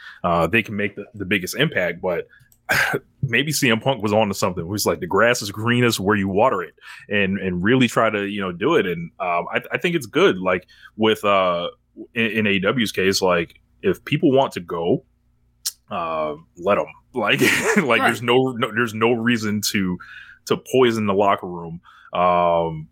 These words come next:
Speaker 1: with malcontents, uh, and, you know,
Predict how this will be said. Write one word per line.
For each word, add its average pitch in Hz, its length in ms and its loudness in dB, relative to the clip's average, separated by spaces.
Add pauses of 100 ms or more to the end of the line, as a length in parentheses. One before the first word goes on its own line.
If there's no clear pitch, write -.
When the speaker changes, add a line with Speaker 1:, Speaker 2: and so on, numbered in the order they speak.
(120)
Speaker 1:
with 110 560 0
malcontents, 104 880 -6 (320)
uh, 87 400 2
and, 98 320 0 (100)
you 117 100 -2
know, 87 260 -2